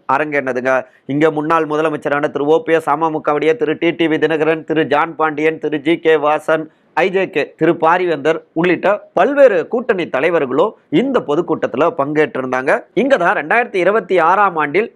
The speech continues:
தமிழ்நாட்டில் தேசிய ஜனநாயக கூட்டணி ஆட்சி அமைய இது ஒரு வாய்ப்பை கொடுக்கும் இந்த விக்கிரவாண்டி களம் அப்படின்னும்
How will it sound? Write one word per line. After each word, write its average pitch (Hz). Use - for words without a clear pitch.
தமிழ்நாட்டில் 208
தேசிய 226
ஜனநாயக 185
கூட்டணி 185
ஆட்சி 170
அமைய 160
இது 160
ஒரு 170
வாய்ப்பை 196
கொடுக்கும் 170
இந்த 170
விக்கிரவாண்டி 151
களம் 151
அப்படின்னும் 127